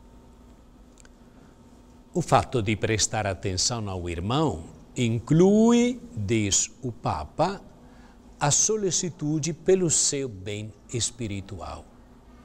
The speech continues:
E aqui o Papa deseja recordar um aspecto da vida cristã que lhe parece esquecido: a correção fraterna,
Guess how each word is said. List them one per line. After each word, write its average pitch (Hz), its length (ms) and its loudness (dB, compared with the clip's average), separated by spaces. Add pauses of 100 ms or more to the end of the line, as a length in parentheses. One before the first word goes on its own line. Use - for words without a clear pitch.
(960)
E 139 60 4
aqui 208 200 6
o 196 40 4
Papa 196 280 6
deseja 123 400 4
recordar 147 540 4
um 143 140 6
aspecto 190 600 2
da 113 120 2
vida 120 280 4
cristã 127 640 2
que 127 200 0
lhe 120 160 4
parece 131 520 4
esquecido: 127 1120 0 (760)
a 98 120 -2
correção 120 840 0
fraterna, 123 880 -4